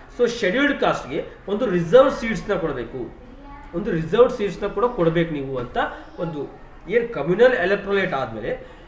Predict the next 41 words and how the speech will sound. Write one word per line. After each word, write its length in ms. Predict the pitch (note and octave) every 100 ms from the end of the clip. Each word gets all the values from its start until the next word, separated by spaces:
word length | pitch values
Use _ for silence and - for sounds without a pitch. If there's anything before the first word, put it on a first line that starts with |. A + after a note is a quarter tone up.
| - - - - - - G3+
ಈ 40 | A3
ಶೆಡ್ಯೂಲ್ಡ್ 340 | F#3 F#3 B3+ B3
ಕಾಸ್ಟ್ 200 | A3+ G3+ G#3 F#3
ಕೂಡ 80 | F#3+
ಒಂದು 120 | F#3+ E3+
ರಿಸರ್ವ್ಡ್ 300 | E3 G3 A3 -
ಸೀಟ್ಸ್ 200 | F#3+ E3+ F3+
ನ 80 | D3+
ಒಂದು 120 | E3 F3+
ಸೀಟ್ 160 | G3+ F3
ಇಷ್ಟ್, 220 | - - G#3
ಇಷ್ಟ್ 120 | -
ಪರ್ಸೆಂಟ್ 240 | G#3+ G#3+ F#3
ಸೀಟ್ 160 | F3 E3
ಅಂತ 100 | G#3+ G#3
ರಿಸರ್ವ್ 240 | E3 G3+ E3+
ಮಾಡಬೇಡಿ 240 | B2+ G#2 - - - - - - - -
ಅಂತ 100 | G#3+ A#3+
ಒಂದು 100 | - A3
ಪೂರ್ಣ 220 | A#3 B3+ B3
ಪ್ಯಾಕ್ಟ್ 160 | F#3+ D#3+
ನಲ್ಲಿ 140 | C#3+ F3+
ಒಂದು 100 | F3 E3+
ಅಪ್ಹೆಲ್ಡ್ 300 | - G#3 F3+
ಆಯ್ತು, 160 | A#2 - - - - - - - - - D#3
ಒಂದು 120 | F3+ F3
ಡಿಸಿಷನ್ 360 | E3 A#3 A#3 G#3+
ನ 40 | G#3+ E3
ಬಂದ್ರು 180 | C#3+ C3+
ಅವರು. 120 | G#2+ - - -
So 60 | - F#3+
ಅದಕ್ಕೋಸ್ಕರ 380 | G3+ F3 G#3 B3+ D3+
joint 260 | E3+ G#3+ G#3+ D#3
electorate 340 | D#3 - C3+ B2
with 100 | G#3+
the 60 | F#3
reserved 320 | E3 F3+ G#3 -
seats 160 | E3 C3+
for 60 | B2+
the 80 | C3
scheduled 320 | C3 C#3+